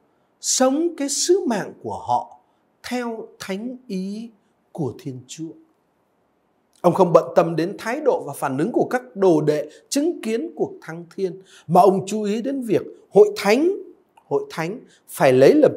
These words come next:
trường đức tin như thế nào đối với mầu nhiệm thăng thiên và mầu nhiệm cánh chung. Nên điểm chính yếu là lập trường căn bản mà các môn đệ,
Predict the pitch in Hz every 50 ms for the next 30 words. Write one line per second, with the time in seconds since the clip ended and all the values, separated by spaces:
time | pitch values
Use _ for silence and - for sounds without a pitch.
0 | - - 175 151 131 151 190 294 320 - - - 262 262 262 247 254 262 277 277
1 | 269 269 330 359 294 226 185 139 117 - - - _ _ _ _ _ _ - 214
2 | 175 202 247 277 240 220 247 262 320 349 269 175 143 127 123 127 139 160 170 147
3 | - _ - 175 170 165 165 - - 185 175 151 - - _ _ _ _ _ _
4 | _ 156 117 143 131 120 107 - - _ _ - 156 156 143 120 117 117 127 131
5 | 135 131 127 - _ _ _ _ _ _ - 165 156 196 214 - _ - - 240
6 | 196 170 _ _ _ _ _ _ _ _ _ _ _ _ _ _ _ _ _ _
7 | _ _ _ _ _ _ - - 220 233 226 185 143 127 - - 254 285 262 233
8 | 240 269 330 311 240 160 120 - - - _ - 175 190 - - - - - 202
9 | 185 165 156 - - - 320 311 302 277 240 190 170 135 110 104 104 113 - _
10 | _ _ _ _ _ 175 131 131 120 117 - - - 294 277 302 277 254 247 240
11 | 214 170 151 127 113 -